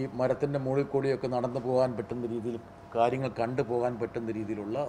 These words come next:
റോപ്പ് വേയും സൗകര്യങ്ങളും മറ്റ് ഗ്ലാസ് ഹൗസുകളും ടവറുകളും ഒക്കെ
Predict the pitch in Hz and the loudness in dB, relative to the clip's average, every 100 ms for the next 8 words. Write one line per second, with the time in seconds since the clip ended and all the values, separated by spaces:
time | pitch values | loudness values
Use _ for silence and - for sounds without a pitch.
0 | 120 123 120 107 113 110 107 107 - 117 | 2 2 2 0 2 2 -2 -6 2 2
1 | 120 117 110 107 107 - - - - - | 4 2 0 -4 -6 -12 -18 -18 -18 -16
2 | - 110 123 104 113 117 - 113 107 110 | -4 -2 -2 6 8 8 4 0 0 -4
3 | 107 107 104 117 113 117 104 104 107 - | -4 -2 0 4 4 4 2 -2 -4 -12
4 | - - - - 113 - 165 | -18 -18 -18 -8 -8 2 4